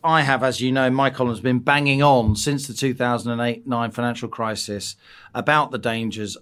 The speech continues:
of ultra-low interest rates, about the dangers of so-called quantitative easing, this massive expansion of central bank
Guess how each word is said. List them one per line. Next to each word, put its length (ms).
of 360
ultra-low 600
interest 440
rates, 320
about 360
the 80
dangers 600
of 280
so-called 520
quantitative 760
easing, 360
this 180
massive 500
expansion 800
of 100
central 400
bank 400